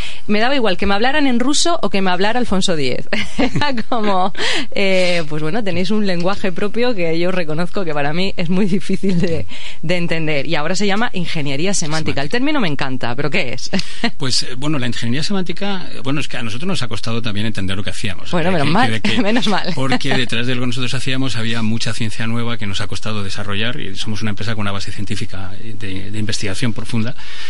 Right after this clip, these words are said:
Speaker 2: y nos ha costado realmente entender cuál era el producto final que estábamos fabricando. Eh, la, la, la ingeniería semántica es relativamente sencilla de contar. Es la alternativa a la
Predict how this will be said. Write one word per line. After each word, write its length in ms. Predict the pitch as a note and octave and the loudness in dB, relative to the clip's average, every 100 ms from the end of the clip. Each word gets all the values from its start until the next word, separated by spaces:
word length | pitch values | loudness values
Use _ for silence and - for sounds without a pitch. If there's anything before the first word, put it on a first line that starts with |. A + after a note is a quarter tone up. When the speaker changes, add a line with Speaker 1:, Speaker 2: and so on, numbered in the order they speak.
| - - | 0 0
Speaker 2:
y 100 | - | 0
nos 140 | A#2 A2 | 2 2
ha 60 | |
costado 280 | B2+ B2 B2+ B2+ | 2 2 2 2
realmente 320 | A2 A2+ A#2+ | 2 2 2
entender 400 | G2+ G2 A2 - - - - - - - | 2 2 2 0 0 0 0 0 0 0
cuál 180 | - A2 | 0 2
era 80 | A#2+ | 2
el 60 | B2 | 2
producto 320 | G#2+ A#2 A#2+ | 2 2 0
final 260 | A2 A2+ | 0 0
que 80 | G#2 | 0
estábamos 340 | G2 G2+ G2 F#2 | 0 0 0 0
fabricando. 540 | G#2+ F#2 - - - - - - - - | 0 0 0 0 0 0 0 0 0 0
Eh, 240 | D#3+ B2+ B2+ | 0 2 2
la, 180 | C3+ B2+ | 2 0
la, 300 | - B2+ A#2+ | 0 0 0
la 100 | B2 | 0
ingeniería 220 | C3 C3 D3 | 0 0 0
semántica 340 | F#3 E3+ D#3+ | 0 0 0
es 140 | D3 | 0
relativamente 500 | - F#2+ A2+ A#2+ A#2 | 0 0 0 0 0
sencilla 400 | A#2+ A2 - A#2+ | 0 0 0 0
de 80 | G#2 | 0
contar. 360 | F#2+ G2 G2 G#2 | 0 0 -2 -2
Es 100 | A#2+ | -2
la 80 | B2+ | 0
alternativa 520 | B2+ B2 A#2 C3+ C3 | 0 0 0 0 0
a 40 | |
la 140 | C3 | 0